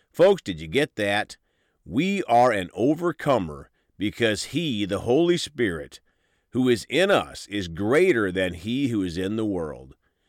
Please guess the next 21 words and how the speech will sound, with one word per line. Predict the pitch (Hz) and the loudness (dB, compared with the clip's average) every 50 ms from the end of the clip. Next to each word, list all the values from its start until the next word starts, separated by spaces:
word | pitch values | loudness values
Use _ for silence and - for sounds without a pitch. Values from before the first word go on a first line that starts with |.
| _ _ _ | _ _ _
First | _ - 147 160 147 - - | _ 2 4 4 4 2 0
John | 135 135 131 131 123 | 0 2 2 2 0
four | - - - 135 131 120 101 | 0 -2 -2 0 2 2 2
four | - 120 123 120 117 110 | 0 0 0 0 2 0
in | 104 101 | 0 0
the | 98 95 | -2 -2
Expanded | 92 - - - - - 101 113 139 151 143 113 87 78 | -2 -4 -6 -8 -4 -2 0 0 0 0 0 -2 -4 -4
Bible, | 82 80 73 71 62 53 55 57 _ _ _ _ _ _ _ _ - | -6 -8 -6 -8 -10 -12 -18 -20 _ _ _ _ _ _ _ _ -6
"My | 95 101 107 113 98 | -2 0 2 2 0
dear | 78 80 104 113 143 165 | 0 0 0 2 2 2
children, | 156 - - - 131 117 101 82 71 76 69 64 60 62 - _ _ _ _ _ _ _ _ _ _ | 0 -2 -4 -2 0 0 0 -2 -6 -10 -14 -14 -16 -18 -20 _ _ _ _ _ _ _ _ _ _
you | - 90 110 151 175 | -6 -2 0 0 0
belong | 156 165 175 165 156 151 147 139 127 110 92 - | 0 0 2 4 6 8 8 8 6 4 0 -4
to | - - 101 90 87 82 78 82 87 90 87 _ _ _ _ _ _ - | -4 -4 -2 -2 -2 -2 -4 -6 -8 -10 -12 _ _ _ _ _ _ -6
or | 92 104 104 101 101 98 98 - | -2 0 0 2 2 0 0 0
are | 92 98 107 110 | 0 2 2 2
from | 104 - - - 127 151 160 135 101 87 85 85 82 | 0 -2 -6 -2 2 2 4 4 2 2 -2 -6 -8
God | 73 69 113 120 123 110 90 76 71 69 67 67 - _ _ _ _ _ _ - | -6 0 2 2 2 2 0 0 -4 -8 -12 -14 -18 _ _ _ _ _ _ -12
and | 92 98 107 | -8 -2 0
have | 117 110 101 85 | 0 0 0 -2
defeated | 80 92 - - - 190 202 185 135 98 90 87 92 113 107 | -6 -10 -10 -8 -8 -6 -2 -2 -2 -2 -2 -6 -6 -8 -14